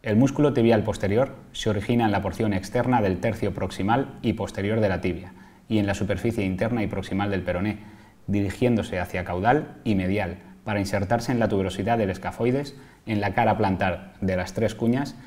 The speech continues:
y en las bases de segundo, tercero y cuarto metatarsianos. Su acción es flexión plantar, aductor y supinador, teniendo un gran componente de sujeción para el arco plantar.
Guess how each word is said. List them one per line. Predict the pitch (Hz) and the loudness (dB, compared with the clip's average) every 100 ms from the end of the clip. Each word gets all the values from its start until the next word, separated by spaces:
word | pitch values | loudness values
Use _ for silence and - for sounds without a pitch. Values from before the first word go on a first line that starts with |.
| - - | -12 -4
y | |
en | 101 | 0
las | 98 101 | 0 0
bases | 117 127 113 110 | 0 2 0 2
de | 104 95 - | 0 0 -4
segundo, | - 95 117 131 139 | -4 0 2 2 0
tercero | 139 95 - - 143 - | 0 -2 0 -2 -2 -4
y | - 135 | -6 -2
cuarto | 117 113 113 | 0 2 2
metatarsianos. | 98 95 92 87 92 85 80 - - - - - - - - - | 0 -2 -6 -8 -8 -8 -10 -18 -20 -20 -20 -20 -20 -20 -20 -20
Su | - 110 | -4 -2
acción | 95 117 131 160 - - | 2 6 6 4 -2 -4
es | 120 - | -2 2
flexión | 104 - 113 107 | 0 2 2 2
plantar, | 101 92 95 - - - - - | 2 2 0 -4 -10 -14 -20 -2
aductor | 117 101 95 - 120 135 - - - | 2 2 0 0 2 2 -2 -20 -4
y | 120 | -2
supinador, | 110 92 92 90 92 - - - - - | 0 0 0 0 0 -2 -12 -20 -20 -2
teniendo | 101 107 110 | 2 6 6
un | 101 | 4
gran | 98 98 | 4 2
componente | 98 95 101 110 113 135 - - | 2 2 4 4 2 0 -4 -2
de | 95 | -2
sujeción | - 98 95 113 123 | 0 -2 0 2 2
para | 110 95 | 2 2
el | 95 | 2
arco | 92 87 | 0 -2
plantar. | 87 82 87 - | -4 -4 -6 -8